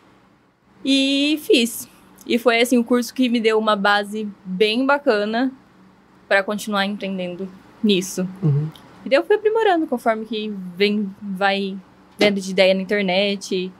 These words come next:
Speaker 2: Entendi.
Speaker 1: E fui fazendo,
Speaker 2: E
Speaker 1: foi fluindo.
Speaker 2: e, e mesmo que você não avisou seus pais sobre a, essa transição do curso, avisou depois já que tinha decidido, eles apoiaram numa boa, assim, por ser no ramo da gastronomia,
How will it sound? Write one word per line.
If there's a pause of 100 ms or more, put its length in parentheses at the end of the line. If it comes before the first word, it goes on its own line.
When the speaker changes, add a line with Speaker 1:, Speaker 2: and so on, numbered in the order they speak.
(580)
Speaker 2:
Entendi.
Speaker 1:
E
fui
fazendo, (280)
Speaker 2:
E
Speaker 1:
foi
fluindo. (220)
Speaker 2:
e, (100)
e (480)
mesmo
que
você
não
avisou
seus
pais
sobre
a,
essa
transição
do
curso,
avisou
depois
já
que
tinha
decidido, (240)
eles
apoiaram
numa
boa,
assim, (220)
por
ser
no
ramo
da
gastronomia,